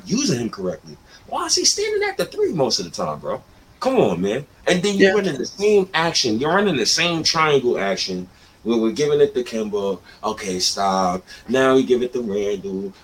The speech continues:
Speaker 1: Okay, somebody cut across. Okay, Evan Fournier's gonna cut up. Now Randall gonna make, come on now. Come on, bro. Come on. You
Speaker 2: I get
Speaker 1: gotta
Speaker 2: it.
Speaker 1: do more than that, man.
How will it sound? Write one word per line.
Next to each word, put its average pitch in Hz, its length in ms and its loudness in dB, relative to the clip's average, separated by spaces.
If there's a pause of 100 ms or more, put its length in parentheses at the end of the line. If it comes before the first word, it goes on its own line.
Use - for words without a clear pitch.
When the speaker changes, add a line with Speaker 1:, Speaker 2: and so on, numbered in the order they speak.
(100)
Speaker 1:
Okay, 98 400 -4
somebody 104 480 -2
cut 110 220 -4
across. 95 1000 -6
Okay, 90 400 -6
Evan 95 220 -8
Fournier's 104 480 -6
gonna 110 200 -8
cut 113 220 -8
up. 92 340 -4 (260)
Now 104 240 0
Randall 98 320 -2
gonna 98 180 -4
make, 98 140 -2 (120)
come - 180 -14
on 90 220 0
now. 78 220 -14 (380)
Come 147 200 2
on, 87 160 0
bro. - 200 -10 (720)
Come 151 140 -4
on. 117 120 0
You 87 60 -2
Speaker 2:
I 190 80 6
get - 20 6
Speaker 1:
gotta 175 220 6
Speaker 2:
it. - 200 -4
Speaker 1:
do 90 80 -12
more 87 180 -8
than 80 140 -10
that, 69 240 -16
man. 76 200 -14